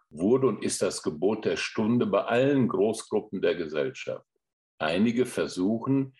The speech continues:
die ererbte Immobilie mit dem Traditionsmittel konservativ zu entrümpeln. Sie versuchen sich am biblischen Motto,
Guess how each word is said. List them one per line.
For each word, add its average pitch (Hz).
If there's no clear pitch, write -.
die -
ererbte 127
Immobilie 98
mit 104
dem 90
Traditionsmittel 101
konservativ 117
zu 120
entrümpeln. 87
Sie 123
versuchen 127
sich 123
am 87
biblischen 104
Motto, 131